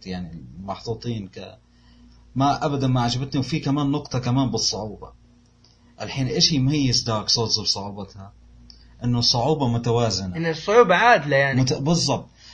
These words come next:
Speaker 1: يعني أنا الحين رحت لمنطقة طريق للوحش جدًا، جدًا، جدًا صعب بشكل مو طبيعي. حيكون الوحش ضعيف، أو مو ضعيف، أضعف من الطريق. لما يكون الطريق بسيط بدارك سولز، حيكون الوحش صعب جدًا.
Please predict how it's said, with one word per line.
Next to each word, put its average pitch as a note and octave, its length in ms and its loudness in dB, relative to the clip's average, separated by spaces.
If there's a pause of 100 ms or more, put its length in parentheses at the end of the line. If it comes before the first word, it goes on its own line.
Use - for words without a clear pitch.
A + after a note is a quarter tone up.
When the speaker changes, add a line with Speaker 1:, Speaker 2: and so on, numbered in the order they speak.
(100)
Speaker 1:
يعني A#2+ 280 0
أنا D3+ 180 2
الحين C#3 340 0
رحت C#3+ 260 0
لمنطقة C3 640 0 (880)
طريق D3 380 4
للوحش C#3 680 2
جدًا، E3+ 280 2
جدًا، A#2+ 420 0
جدًا A#2+ 440 0
صعب C3+ 280 0
بشكل C3+ 440 -2
مو A#2+ 180 0
طبيعي. G2+ 380 -6
حيكون F3 400 0
الوحش D#3+ 360 0
ضعيف، B2 440 -4 (360)
أو C#3+ 140 4
مو F3+ 100 4
ضعيف، C3+ 480 2 (280)
أضعف C3 420 4
من A#2+ 100 4
الطريق. G2+ 420 -4 (500)
لما B2 180 4
يكون F3+ 200 4
الطريق E3+ 380 2
بسيط C3+ 420 2
بدارك B2 340 0
سولز، A#2 380 -2
حيكون C3 420 0
الوحش C#3+ 600 0
صعب - 380 2
جدًا. A#2 480 -2